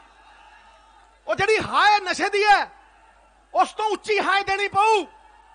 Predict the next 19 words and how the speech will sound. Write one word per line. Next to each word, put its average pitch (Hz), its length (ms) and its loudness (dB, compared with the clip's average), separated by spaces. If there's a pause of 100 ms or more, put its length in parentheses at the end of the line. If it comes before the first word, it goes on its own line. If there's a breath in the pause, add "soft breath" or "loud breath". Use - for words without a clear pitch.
(320)
ਸਾਡੀ 370 320 -4
ਨੌਜਵਾਨੀ 381 520 -2
ਨੂੰ। 392 260 -10 (1700)
ਉਹਨਾਂ 427 200 -8
ਨੂੰ 440 380 -8 (1600)
basketball, 381 880 -6
volleyball, 381 720 -4 (580)
ਪੰਜ 349 180 -2
ਪੰਜ 381 200 -6
ਪਿੰਡਾਂ 370 320 -6
ਦੀ 370 140 -8
ਜਿਹੜੀਆਂ 381 260 -10
ਸ਼ਾਮ 311 320 -6
ਲਾਟ 349 180 0
ਦੀਆਂ 349 180 -6
ਜ਼ਮੀਨਾਂ 339 360 -4
ਦੱਬੀਆਂ 339 320 0
ਜਾਂਦੀਆਂ 359 340 0
ਨੇ, 339 140 0